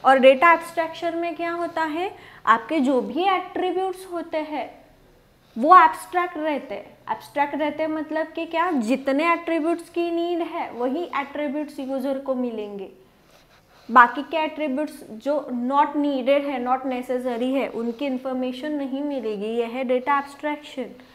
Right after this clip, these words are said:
ये example है data abstraction का। और data encapsulation ये है, एक unit में आप data और functions को put करो तो इससे क्या मिल जाता, आपका data hide हो जाता है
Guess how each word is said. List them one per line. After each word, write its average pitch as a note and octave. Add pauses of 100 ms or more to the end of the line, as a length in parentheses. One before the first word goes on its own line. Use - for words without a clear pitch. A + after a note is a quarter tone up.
(240)
ये B3+
example C4+
है C#4
data C#4
abstraction C#4
का। B3+ (360)
और B3
data B3+
encapsulation C#4 (180)
ये C4
है, C#4 (440)
एक C4+
unit B3+
में D#4+
आप D4
data B3+
और D4
functions C4+
को C#4+
put D#4 (100)
करो G#3+ (500)
तो C#4
इससे C#4+
क्या D4
मिल C#4+
जाता, C#4+ (400)
आपका C4+
data A#3 (300)
hide C4+ (120)
हो C4+
जाता A#3
है -